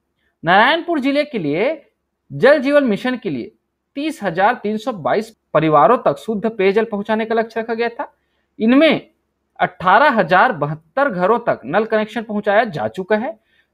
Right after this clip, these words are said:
और चौदह ऐसे गांव हैं जहां शत प्रतिशत परिवारों को नल कनेक्शन दिया जा चुका है। अब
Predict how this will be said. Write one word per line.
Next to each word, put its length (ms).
और 160
चौदह 380
ऐसे 380
गांव 240
हैं 220
जहां 320
शत 320
प्रतिशत 540
परिवारों 420
को 100
नल 200
कनेक्शन 440
दिया 320
जा 180
चुका 300
है। 180
अब 240